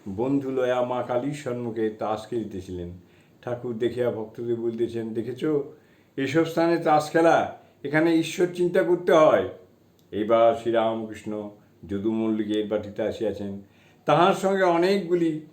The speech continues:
বাবু বসিয়া আছেন। যদু বলতেছেন, "এসো, এসো।" পরম্পর-, পরস্পর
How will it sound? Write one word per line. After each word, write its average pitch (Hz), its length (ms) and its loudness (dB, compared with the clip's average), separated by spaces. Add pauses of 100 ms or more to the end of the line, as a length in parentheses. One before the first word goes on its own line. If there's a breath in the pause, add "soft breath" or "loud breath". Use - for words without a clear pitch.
(200)
বাবু 123 380 0
বসিয়া 117 400 -2
আছেন। 87 240 -8 (800 soft breath)
যদু 139 260 4
বলতেছেন, 139 580 2 (180)
"এসো, 175 320 2
এসো।" 123 440 2 (580)
পরম্পর-, 147 600 2 (220)
পরস্পর 160 580 2